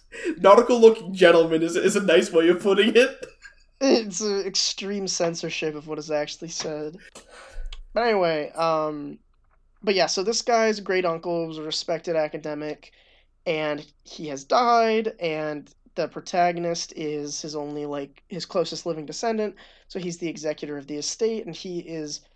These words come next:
Speaker 2: basically going through his uncle's, uh, notes and belongings, and he stumbles upon this bas relief, which is like a kind of clay sculpture, sort of. And there's an image of Cthulhu, and there's some strange hieroglyphs,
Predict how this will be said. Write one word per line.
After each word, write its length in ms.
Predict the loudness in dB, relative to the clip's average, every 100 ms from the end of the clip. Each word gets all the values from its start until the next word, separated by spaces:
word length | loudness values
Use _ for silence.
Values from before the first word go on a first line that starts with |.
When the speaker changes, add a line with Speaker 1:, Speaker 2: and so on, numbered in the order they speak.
| _ _
Speaker 2:
basically 420 | -4 -4 -4 -6
going 480 | -6 -2 0 0 -4
through 500 | -8 -8 -4 -4 -4
his 220 | -6 -10 -10
uncle's, 840 | -10 -10 -6 -6 -4 -4 -8 -10 -12 _ _ _ -20 -20 -20 -20 _ -12
uh, 240 | -6 -4 -4
notes 520 | -2 -2 -2 -4 -8
and 140 | -8 -10
belongings, 880 | -6 -4 -2 -4 -6 -8 -10 -10 -12 -8
and 200 | -10 -8
he 120 | -10
stumbles 640 | -8 -4 -2 -2 0 -2
upon 840 | -4 -10 -12 -10 -8 -8 -8 -8 -12 -16 _ _ _
this 160 | -10 -6
bas 340 | -4 2 2
relief, 680 | 2 -4 -4 -6 -8 -12 -20 -20 -10
which 160 | -10 -8
is 100 | -6
like 220 | -6 -6
a 80 | -10
kind 260 | -8 -8 -8
of 160 | -14 -14
clay 240 | -8 -6
sculpture, 640 | -8 -8 -12 -10 -10 -10 -10
sort 320 | -8 -8 -8
of. 380 | -8 -10 -14 -20 _ _ _ _ -12
And 280 | -4 -2 -4
there's 200 | -6 -8
an 100 | -6
image 220 | -6 -8
of 80 | -8
Cthulhu, 540 | -12 -10 -8 -4 -2 -2
and 100 | -2
there's 160 | -6
some 100 | -8
strange 340 | -10 -8 -8 -6
hieroglyphs, 720 | -2 0 -2 -4 -4 -4